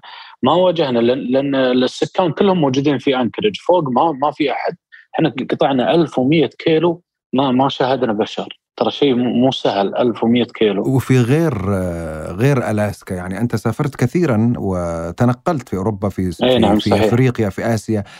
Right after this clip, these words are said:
Speaker 2: ما أغرب ال-، ال-، المواقف أو العادات التي ال-، يعني، اللي شفتها؟
Speaker 1: والله هي أغرب عادات،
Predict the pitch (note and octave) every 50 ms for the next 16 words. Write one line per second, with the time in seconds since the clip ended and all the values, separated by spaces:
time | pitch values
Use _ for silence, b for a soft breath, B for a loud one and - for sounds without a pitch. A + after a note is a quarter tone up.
0 | B B B B B - D#3+ G3+ - - A3 G#3+ F#3+ D#3 C#3 B2+ A2+ G#2 F#2+ -
1 | G#2 A2 G#2+ G#2 G#2 G2+ F#2 G2+ G#2 F#2+ F#2+ G2+ G2+ G2+ G2+ G2+ A2 A2+ A2 G2+
2 | - - F#2+ - - G2 F#2+ F#2 F2+ F2 F#2+ G2+ F#2+ G#2+ G#2+ A2 G#2+ G#2 G2 -
3 | - G2 F#2+ G2+ G2+ G2+ G2 - - F#2+ F#2+ F#2+ F2 - F2+ F2+ F#2 F2+ F2+ F2
4 | E2 D#2+ E2 E2 E2 E2 E2 B B B B B B - F#2 F#2 F2+ F2+ - G2+
5 | F2+ - - - - - - B B B B B B _ - C#3+ E3 F#3 F3 D#3+
6 | E3+ F#3 F3+ F3 E3+ D3+ E3+ F3+ E3 E3+ E3+ E3 C#3+ B2+ C#3+ D#3 D#3 D3 F3 F3+
7 | F3+ E3+